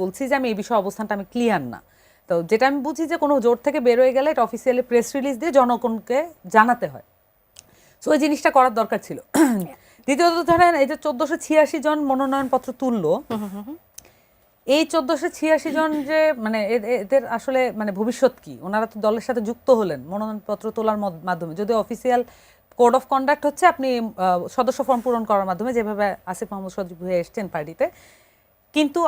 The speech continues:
Speaker 1: আসলে এই, এই চোদ্দশো ছিয়াশি জনের কি হবে? ওনারা তো আসলে নতুন বাংলাদেশের জন্য আসছিলেন।
Speaker 2: একদম।
Speaker 1: আমরা তো প্রমিসটা রাখতে পারি নাই।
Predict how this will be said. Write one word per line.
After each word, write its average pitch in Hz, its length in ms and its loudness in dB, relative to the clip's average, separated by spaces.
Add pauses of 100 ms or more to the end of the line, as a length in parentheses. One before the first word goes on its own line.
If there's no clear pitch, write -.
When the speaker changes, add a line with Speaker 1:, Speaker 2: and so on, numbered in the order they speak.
Speaker 1:
আসলে 311 180 -2
এই, 302 280 0
এই 277 360 0
চোদ্দশো 285 600 2
ছিয়াশি 269 280 2
জনের 233 280 -2 (320)
কি 262 100 0
হবে? 180 280 -4 (200)
ওনারা 247 300 4
তো 285 100 -2
আসলে 294 260 -2
নতুন 277 260 0
বাংলাদেশের 240 460 0
জন্য 208 200 -6
আসছিলেন। 160 440 -6
Speaker 2:
একদম। 180 260 -8 (120)
Speaker 1:
আমরা 226 200 2
তো 254 80 -8
প্রমিসটা 240 400 -2
রাখতে 208 260 -2
পারি 165 240 -6
নাই। 123 180 -18